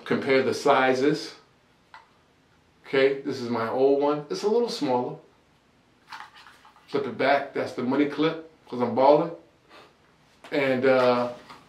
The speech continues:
all right, that's pretty much it. And as you look at this, you're gonna see that, uh, you just take this and you put it in your wallet, money, and you just pop it, and all your cards come out. All right?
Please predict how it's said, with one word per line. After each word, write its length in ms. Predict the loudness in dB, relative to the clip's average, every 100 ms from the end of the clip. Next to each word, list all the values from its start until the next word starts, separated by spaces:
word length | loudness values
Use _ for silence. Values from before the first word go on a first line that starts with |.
| _
all 120 | 2
right, 220 | 2 2 2
that's 200 | 0 4
pretty 220 | 4 4
much 280 | 2 0 2
it. 160 | 2 2 0 0 0 -2 -4
And 160 | 2
as 180 | 2 2
you 80 | 0
look 240 | 2 4
at 140 | 4 4
this, 240 | 2 2
you're 100 | 0
gonna 160 | 0 -2
see 320 | -4 -6 -4
that, 360 | 0 0 0 -6 -18 _ -4
uh, 220 | -2 -2
you 160 | -4
just 220 | -4 -6 -4
take 240 | -4 -2
this 340 | -4 -4 -6 -12 -14 -16 -20 _ -16 -8
and 560 | -4 -2 -2 -2 -6
you 60 | -8
put 180 | -2 0
it 40 |
in 60 | 0
your 80 |
wallet, 480 | 0 0 -2 -6 -10 -14 -10
money, 280 | -4 -2 -2
and 100 | -2
you 80 | -4
just 120 | -4
pop 260 | -2 -2
it, 160 | -4 -6
and 120 | -4
all 80 | 0
your 120 | -2
cards 280 | -2 -4 -4
come 220 | -10 -12
out. 160 | -14 -16 -20 _ -16
All 80 | -4
right? 200 | -4 -4